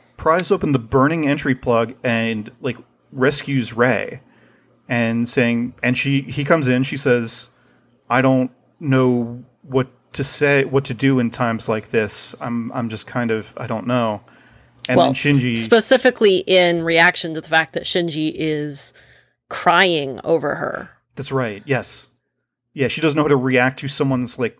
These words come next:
Speaker 1: vulnerability or raw emotion.
Speaker 2: Somebody crying about him or her.
Speaker 1: Yeah.
Speaker 2: <laughs>
Speaker 1: She doesn't see herself as worthy of that, I guess,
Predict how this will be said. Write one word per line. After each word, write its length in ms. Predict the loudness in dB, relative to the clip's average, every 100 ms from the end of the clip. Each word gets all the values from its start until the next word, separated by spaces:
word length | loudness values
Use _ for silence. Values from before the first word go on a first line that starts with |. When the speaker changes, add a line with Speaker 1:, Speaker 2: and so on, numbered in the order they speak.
| _ _
Speaker 1:
vulnerability 920 | -10 -4 -4 -2 -4 -6 -6 -8 -10 -12
or 480 | -10 -8 -8 -10 -14 _ -20 -6
raw 220 | -4 -4
emotion. 180 | -2 0
Speaker 2:
Somebody 360 | 2 2 0
crying 460 | 0 2 4 4 2
about 280 | 2 0 0
him 260 | -8 -14 _ _ 0
or 140 | 2
her. 320 | 2 0 0 _ _
Speaker 1:
Yeah. 80 | 0 0
Speaker 2:
<laughs> 40 | _ _ _ _ _ _ _ _ -16
Speaker 1:
She 160 | -6
doesn't 220 | -4 -2
see 560 | -4 -4 -4 -6 -8 -14 -12
herself 380 | -6 2 2 2
as 100 | 0
worthy 300 | 2 2 0
of 100 | -2
that, 240 | -4 -4 -4
I 100 | -4
guess, 440 | -2 -4 -6 -8